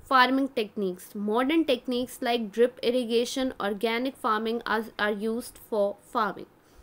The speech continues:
हमारी कंट्री धीरे धीरे इंडिपेंडेंट हो रही है फूड ग्रेन प्रोडक्शन पे, मतलब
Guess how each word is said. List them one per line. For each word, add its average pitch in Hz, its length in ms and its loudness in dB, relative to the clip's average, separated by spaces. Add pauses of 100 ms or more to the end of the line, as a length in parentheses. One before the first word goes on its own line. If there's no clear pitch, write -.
(340)
हमारी 240 320 0
कंट्री 277 460 0
धीरे 226 380 -4
धीरे 262 260 2
इंडिपेंडेंट 254 840 -2
हो 226 220 2
रही 226 320 2
है 233 80 -4
फूड 226 260 -6
ग्रेन 208 240 -2
प्रोडक्शन 208 520 -6
पे, 233 220 -4
मतलब 240 380 -6